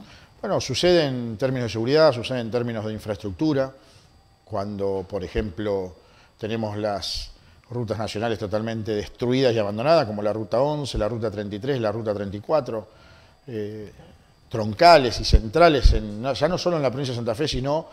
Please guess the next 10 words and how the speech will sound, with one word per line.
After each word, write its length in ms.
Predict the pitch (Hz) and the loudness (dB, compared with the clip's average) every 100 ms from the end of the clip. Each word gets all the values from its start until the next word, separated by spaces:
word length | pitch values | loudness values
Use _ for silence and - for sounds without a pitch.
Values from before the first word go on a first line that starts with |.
| - - - | -20 -20 -10
en 140 | 110 | -6
el 100 | 113 | -4
sistema 840 | 104 107 - 160 147 123 113 107 104 | -4 -4 2 2 4 2 0 -4 -4
productivo 680 | 113 117 104 175 156 117 110 | -2 -2 -2 -2 0 0 -2
argentino 760 | 98 110 110 165 147 117 110 - _ _ _ | -6 -6 -2 0 0 -4 -10 -16 _ _ _
relacionado 680 | 110 107 - 110 123 117 107 | -10 -8 -6 -4 -2 0 -2
al, 220 | 101 101 - - - | -4 -10 -18 -20 -16
a 60 | 101 | -6
la 80 | |
agroindustria. 640 | 110 110 123 143 - 117 | -2 -2 0 -2 -4 -12